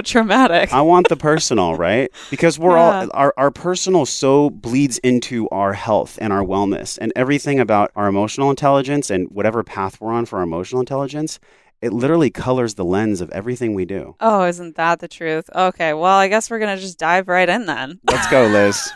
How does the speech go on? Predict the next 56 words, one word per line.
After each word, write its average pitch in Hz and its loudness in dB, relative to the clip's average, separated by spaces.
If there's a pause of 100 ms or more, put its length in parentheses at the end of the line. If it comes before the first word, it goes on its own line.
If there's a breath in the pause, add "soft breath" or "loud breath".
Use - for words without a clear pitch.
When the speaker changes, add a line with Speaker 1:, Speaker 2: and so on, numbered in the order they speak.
Speaker 1:
<laughs> 480 4
Speaker 2:
Let's 123 -4
do 120 0
this. 101 0
Speaker 1:
All 349 6
right, 285 4
so 262 4
what's 277 2
top 277 2
of 254 2
mind 226 2
for 208 4
twenty 226 -2
eighteen? 185 -8 (100)
Twenty 349 -2
seventeen, 220 0
I 190 -2
call 208 2
my 180 0
mush 175 -2
year. 151 -2
It - -20
was 185 -6
the 190 -2
year 208 4
that 180 0
was 175 -8
my 180 -10
cocoon 185 -8
year, 156 -2 (520 soft breath)
and 180 2 (480)
I 190 -6
feel 240 4
like 214 2
everything 233 -2
that 190 -2
was 180 -4
important 196 -4
to 233 -14
me 254 -6
and 214 -4
all 190 4
the 202 -4
paths 196 -4
that 180 -8
my 175 -4
life 170 0
I 175 -2
thought - -6
was 233 -6
gonna 269 -8
go 277 -2
down 320 -2
completely 240 -6
fell 196 0
apart, 165 0